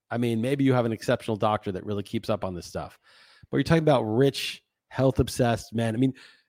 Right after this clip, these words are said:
I think Rogan had Andrew Huberman on. I think he had him on his podcast. I'm not positive, but he's definitely had other, um, cutting edge kind of health gurus. And I'm not, like, a Hu-, a Huberman devotee. I think he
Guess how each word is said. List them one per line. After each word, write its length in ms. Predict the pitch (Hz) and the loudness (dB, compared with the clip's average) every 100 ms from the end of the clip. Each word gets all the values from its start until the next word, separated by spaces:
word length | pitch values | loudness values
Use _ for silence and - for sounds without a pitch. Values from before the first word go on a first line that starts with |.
| _ _ - | _ _ -14
I 60 | |
think 220 | 110 285 277 | -2 -2 4
Rogan 340 | 160 147 127 | 6 8 6
had 160 | 117 117 | 2 2
Andrew 280 | 113 107 | 0 -2
Huberman 440 | 104 110 95 90 87 | 0 0 -2 -6 -8
on. 260 | 92 110 - | -8 -10 -10
I 60 | 104 | -8
think 220 | - 226 | -4 -2
he 80 | 185 | 2
had 160 | 120 | 2
him 80 | 104 | 0
on 100 | 92 | -2
his 120 | 92 | -6
podcast. 520 | - 90 85 98 98 - | -6 -6 -6 -6 -6 -4
I'm 80 | |
not 160 | 113 - | -4 -4
positive, 400 | 104 92 87 92 | -4 -6 -6 -6
but 80 | 113 | -2
he's 100 | 117 | 0
definitely 240 | 151 131 | 0 0
had 280 | 123 117 101 - | 2 0 0 -2
other, 420 | 120 113 104 - _ _ _ _ _ 101 | 2 4 2 -2 _ _ _ _ _ -12
um, 120 | 98 | -2
cutting 360 | - 135 123 | 4 6 6
edge 200 | 117 110 | 2 0
kind 160 | - 120 | 0 0
of 60 | 95 | 2
health 220 | 120 - | 0 0
gurus. 280 | 101 101 113 | -2 0 2
And 100 | 147 | 4
I'm 80 | |
not, 160 | 156 139 | 4 2
like, 140 | 127 | 0
a 80 | 104 | -2
Hu-, 100 | 92 - _ | -6 -8 _
a 40 | |
Huberman 580 | - 135 113 107 98 92 | -4 -2 0 -2 -2 -4
devotee. 520 | 113 101 98 - 107 | -2 0 -2 -4 -4
I 60 | 104 | -4
think 160 | 104 | -6
he 180 | 101 98 | -6 -8